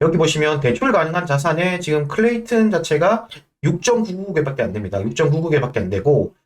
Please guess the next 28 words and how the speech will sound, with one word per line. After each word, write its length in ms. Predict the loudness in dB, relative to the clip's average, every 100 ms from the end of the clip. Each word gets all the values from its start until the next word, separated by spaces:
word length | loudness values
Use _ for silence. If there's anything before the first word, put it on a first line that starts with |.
| _ _ -2
그리고 240 | 2 2
대출을 480 | 2 0 2 2 2
받을 300 | 2 0 0
때 140 | 0 -2
이율이 760 | -2 0 2 2 2 0 -2
구백이십칠 760 | -2 0 0 0 -6 -6 -6 -2
프로입니다. 400 | -2 -2 -8 _
그러니까 240 | 0 2 0
이 100 | 0
구백이십칠 600 | 0 0 0 -2 -4 -2
프로의 500 | 2 2 2 0 -4 _ _ _ -2
연 240 | 0 2
이율을 380 | 0 0 2 0
내고 560 | 0 0 2 2 0 0
내가 240 | 2 2
대출을 340 | 0 -4 0 2
받아야 260 | 2 2
되는데, 460 | -2 -4 0 0 -2 -8 _ 0
이런 260 | 0 2
상황인데도 680 | 0 0 0 -2 0 2 2
사람들이 680 | 2 -2 -2 -2 -2 -2 -6
전부 240 | -2 0 2
다 120 | 0
이제 380 | 2 -2 -2 -6 _ _
클레이를 460 | 0 2 2 0
대출을 340 | -2 -2 0 2
받은 240 | 0 -2
거죠. 320 | -4 -6 -6